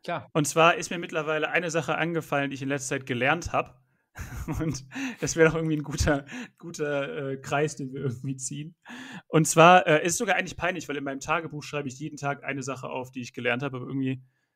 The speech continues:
Speaker 2: äh, kam da nichts Gutes. Und zwar eine Sache, die jetzt auch keine direkte Fähigkeit ist, aber ich habe in letzter Zeit wieder gelernt, äh, Spaziergänge zu nutzen,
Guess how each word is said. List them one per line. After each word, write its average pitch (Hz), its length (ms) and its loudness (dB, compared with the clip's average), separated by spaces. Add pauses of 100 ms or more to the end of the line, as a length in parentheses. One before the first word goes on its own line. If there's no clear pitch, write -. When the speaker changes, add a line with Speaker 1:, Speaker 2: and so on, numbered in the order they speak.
(160)
Speaker 2:
äh, 131 180 -2
kam 143 240 2
da 131 60 2
nichts 123 200 -4
Gutes. 139 160 -10
Und 160 100 -6
zwar 175 200 0
eine 226 120 -2
Sache, 208 220 -10
die 170 80 -20
jetzt 147 160 -16
auch 165 120 -14
keine 165 160 -14
direkte 147 300 -12
Fähigkeit 131 600 -8
ist, 175 280 -10
aber 147 360 -6 (280)
ich - 60 -10
habe 170 120 -4
in 156 40 -8
letzter 196 220 -4
Zeit 175 200 -6
wieder 165 160 -2
gelernt, 165 600 -4 (480)
äh, 151 340 -6
Spaziergänge 156 800 -4
zu - 160 -6
nutzen, 180 600 -4